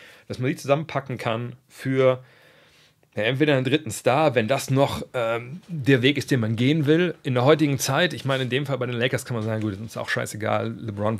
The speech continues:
macht ja noch ein, zwei Jahre.“ Wenn wir jetzt einen dritten Star bekommen, dann haben wir bald nur noch zwei Stars, eben Anthony Davis und den neuen. Und dann fangen wir eh halbwegs von vorne an. Ähm,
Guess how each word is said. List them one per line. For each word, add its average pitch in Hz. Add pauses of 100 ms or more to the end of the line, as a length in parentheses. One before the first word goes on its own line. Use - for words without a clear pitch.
(120)
macht 107
ja 113
noch -
ein, 110
zwei 104
Jahre.“ 110 (560)
Wenn 107
wir 113
jetzt 113
einen 113
dritten 117
Star 110
bekommen, 127
dann 104
haben 117
wir 104
bald 113
nur 117
noch 107
zwei 120
Stars, 120
eben 104
Anthony 110
Davis 104
und 117
den 98
neuen. 117 (800)
Und 117
dann 117
fangen 113
wir 110
eh 131
halbwegs 123
von -
vorne 110
an. 117
Ähm, 113